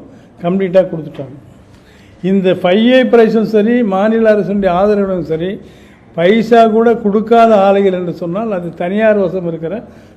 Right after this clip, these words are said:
தனியார் ஆலைகள் மட்டும்தான். இப்போ நம்ம வந்து தமிழ்நாடு கரும்பு விவசாய சங்கம் ஒரு ரெண்டு மூணு இடத்துல முயற்சி பண்ணதில்ல. பண்ணாரியில்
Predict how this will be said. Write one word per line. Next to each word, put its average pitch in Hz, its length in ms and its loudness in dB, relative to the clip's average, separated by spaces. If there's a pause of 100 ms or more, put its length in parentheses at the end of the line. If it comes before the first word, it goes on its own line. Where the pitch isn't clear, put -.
தனியார் 196 420 2
ஆலைகள் 170 360 -2
மட்டும்தான். 170 680 -2 (840)
இப்போ 220 340 4
நம்ம 240 300 6
வந்து 233 280 2
தமிழ்நாடு 233 460 2
கரும்பு 220 280 0
விவசாய 196 340 0
சங்கம் 220 380 -4
ஒரு 190 300 -4
ரெண்டு 190 260 -4
மூணு 185 220 -4
இடத்துல 190 300 -4
முயற்சி 185 360 -6
பண்ணதில்ல. 170 460 -8 (540)
பண்ணாரியில் 190 640 -2